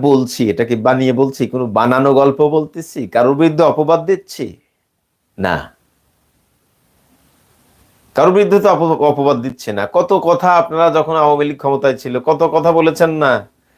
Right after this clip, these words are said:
ছাত্রলীগ, আহ, ধর্ষক লীগ, আমি নিজেও বলেছি, আ-, আমার কথাগুলো আপনাদের পক্ষেই গিয়েছে। কিন্তু যে ছাত্রলীগকে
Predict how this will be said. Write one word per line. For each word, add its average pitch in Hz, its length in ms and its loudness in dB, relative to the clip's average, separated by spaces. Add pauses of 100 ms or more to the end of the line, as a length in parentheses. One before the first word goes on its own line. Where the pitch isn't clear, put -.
(500)
ছাত্রলীগ, 135 640 2
আহ, 113 460 0 (100)
ধর্ষক 123 360 -2 (100)
লীগ, 123 140 2 (140)
আমি 143 240 0
নিজেও 131 340 4
বলেছি, 117 420 0 (1000)
আ-, 120 300 0
আমার 131 220 0
কথাগুলো 135 380 2
আপনাদের 135 240 0 (100)
পক্ষেই 113 360 -2
গিয়েছে। 92 320 -8 (840)
কিন্তু 110 200 -2 (120)
যে 135 100 6 (160)
ছাত্রলীগকে 151 640 2